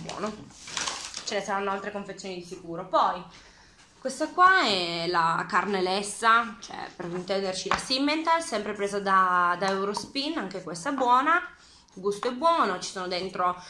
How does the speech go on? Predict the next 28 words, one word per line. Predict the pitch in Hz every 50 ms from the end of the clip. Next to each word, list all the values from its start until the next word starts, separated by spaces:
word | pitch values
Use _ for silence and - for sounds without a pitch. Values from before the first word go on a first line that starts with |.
| - -
duecentoquindici | - 190 196 220 226 208 208 202 214 208 202 - 208
grammi, | 185 196 185 185 180 175 170
questa | 180 185 - 185
è |
la | 180
scatola | - - - 175 - 190 180
grande, | 180 180 185 165 165 170 170 170 170 165
poi | 165 - 190 185 185
ci | -
sono | - 190 185 175
anche | 180 180 180 170
le | 175
scatole | 170 - 185 185 214 208 240
piccole, | - 214 220 214 - - 269 254 254 254 - - - - _ _
buona, | - 214 - - 190 214
la | 233 214
riprenderò, | 180 180 175 175 170 165 165 165 - 156 185 226 - - - 139 139 -
prezzo | - 180 - - - - 175 170 170
accettabile. | 170 175 175 - 269 269 - - 214 190 196 202 240 262 294 320 320 - - - - _ _ _ - - - - - - - - - - - - - - - - - _ _ _ _
C'è | - 208
Simba | 196 - 277 285 277 247 226 214
che | 214 220
continua | 196 220 220 220 262 247 226
sempre | 233 269 262 240 233
a | 208
fare | - 240 226 208
lo | 196 196
spazzino | 196 - - - 277 277 - - - 277 254 247 254 294 349 392 392 -